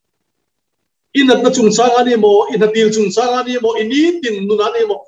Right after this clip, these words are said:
i tharau nu na ani mo. Pathian in nga ngam na. Rin na che chuak pui hun a oma ma se rin na hi at taka te lo nga hun. Pathian tha tho lo nga hun ni, a om ve ni ti kan thiar san erok sunga ya.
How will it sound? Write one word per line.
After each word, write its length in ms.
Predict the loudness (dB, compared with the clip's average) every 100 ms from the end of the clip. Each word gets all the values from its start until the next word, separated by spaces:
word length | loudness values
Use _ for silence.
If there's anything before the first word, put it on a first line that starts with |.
| _ -6
i 60 |
tharau 560 | -6 -6 -2 0 2 0
nu 100 | 0
na 80 | 0 -2
ani 100 | -4
mo. 240 | -6 -12 -16 _ _ _ _ _ _ _ _ _ _ _ _
Pathian 640 | -6 -4 -4 2 2 4 0 2
in 380 | 2 2 0 -2
nga 240 | -2 -2
ngam 300 | -2 -4 -6
na. 100 | -8 -12 -20 _ _ _ _ _ _ _ 0
Rin 280 | 2 4
na 120 | 2 2
che 160 | 2 2 0
chuak 320 | 2 2 2
pui 160 | 0 2
hun 200 | 2 2
a 40 |
oma 280 | 0 0 -2
ma 120 | -2
se 160 | -4 -6
rin 300 | -4 -4 -2
na 80 |
hi 100 | -4 -4
at 160 | -10 -10
taka 160 | -10 -4
te 80 | -2
lo 240 | 0 0 -4
nga 160 | -8 -8 -4
hun. 320 | 0 0 -2 -8 -14 _
Pathian 600 | -2 -2 0 2 4 4
tha 100 | 2
tho 160 | 2 2
lo 160 | 4
nga 160 | 2 -2
hun 160 | -4 -2
ni, 160 | -2 -6 _ -10
a 40 |
om 240 | -2 0 2
ve 180 | 2 4
ni 140 | 2
ti 120 | 0 0
kan 80 |
thiar 320 | -2 -4 -6 -6
san 160 | -12
erok 160 | -10 -10
sunga 400 | -8 -10 -8
ya. 100 | -10